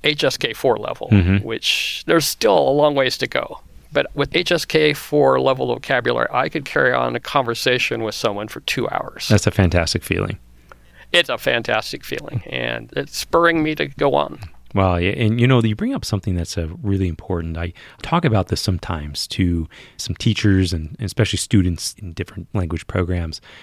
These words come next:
Speaker 2: is the idea of, like, language endurance. You know, how do you expect you're gonna do well on, like, a two-hour Chinese exam if you can't sit down and have a conversation in Chinese for two hours, right?
Speaker 1: Right, right, exactly.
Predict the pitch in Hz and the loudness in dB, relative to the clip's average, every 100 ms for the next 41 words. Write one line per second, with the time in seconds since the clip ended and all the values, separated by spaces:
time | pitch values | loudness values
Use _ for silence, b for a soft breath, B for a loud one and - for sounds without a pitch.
0 | B 110 92 110 98 107 98 87 95 - | B -4 2 4 4 4 4 2 0 0
1 | 90 104 113 95 87 87 92 95 - - | -2 2 2 2 0 2 4 4 0 -10
2 | - _ _ _ - 98 95 92 127 117 | -12 _ _ _ -2 2 4 4 2 2
3 | 95 - 110 - 104 101 90 98 87 95 | 0 4 2 4 2 4 4 4 6 6
4 | 101 101 95 92 92 87 90 85 B B | 8 6 6 4 2 0 0 -2 B B
5 | B - 123 113 107 101 90 - 104 98 | B -4 4 6 6 4 2 2 4 4
6 | 95 87 98 107 87 - 95 - 104 90 | 0 0 2 2 0 -2 -2 2 2 2
7 | - 101 - 101 95 90 82 101 87 - | -2 -2 2 2 2 0 0 -2 0 0
8 | 90 85 120 - 156 98 98 80 - - | 0 4 2 4 2 2 0 -2 -6 -10
9 | 90 90 - - 92 - 113 110 - - | -8 -8 -10 -4 -2 2 2 2 -10 -20
10 | - - - - - - - 107 101 107 | -20 -14 -4 -2 -2 -8 -4 -2 0 -2
11 | - | -4